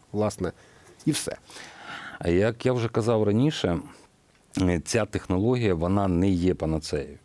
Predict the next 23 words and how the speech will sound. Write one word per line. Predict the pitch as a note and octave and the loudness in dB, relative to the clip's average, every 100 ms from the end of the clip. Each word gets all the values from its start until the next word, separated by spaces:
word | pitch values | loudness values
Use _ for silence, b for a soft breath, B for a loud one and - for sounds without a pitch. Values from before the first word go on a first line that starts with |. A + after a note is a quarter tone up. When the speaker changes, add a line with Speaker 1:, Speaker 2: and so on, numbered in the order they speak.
| _ _ - - | _ _ -18 -4
Speaker 2:
І | G2 D#2 | -2 -2
зараз | D#2 F#2+ C3 - - | -4 -2 0 -2 -2
ми, | F#2 G2+ G#2+ | 0 2 2
е, | F#2+ F2 E2+ E2+ | 0 -2 0 0
будемо | D#2+ F2+ A#2 G2+ F2+ D#2+ | 0 0 0 2 2 0
змінювати | G2+ B2+ A#2 F2+ - | 0 2 2 0 0
найвідповідальніші | E2 G#2 A#2 G2+ F2 - D#2 D2+ G2 A#2 A#2+ - D#2 | 0 2 2 0 -2 -4 -4 -2 0 0 -2 -4 -8
ділянки | D2+ E2 F#2 F#2+ F2+ - D#2 | -4 0 2 2 -2 -4 -6
в | D2+ | -2
місті. | D#2+ - - - B B B B - | -2 -2 -14 -20 B B B B -4
Найвідповідальніші. | G2 G2+ - F#2 E2+ C#2+ - - | 0 0 0 0 0 0 -6 -10
І, | - G#2 A2 - | -2 2 2 0
е, | F#2 F#2 F#2 F2+ - | -2 0 0 -2 -2
практика, | C3 - - G2+ G2 - | -4 -2 -6 -4 -4 -2
і | |
досвід, | F#2 F#2 G#2+ - E2 D2 - - | -2 2 2 0 -4 -6 -4 0
е, | E2+ E2+ - | 2 0 0
і | F#2 | 0
наш, | F#2+ F2+ E2 - | 2 0 -2 -2
і | F2 | -2
іноземний | F2 F#2 G#2+ C#3 B2+ E2+ | 0 0 -2 -2 -2 -4
показує, | - - F2+ D2+ D2 - | -6 -2 -2 0 -4 -8
що | - | -6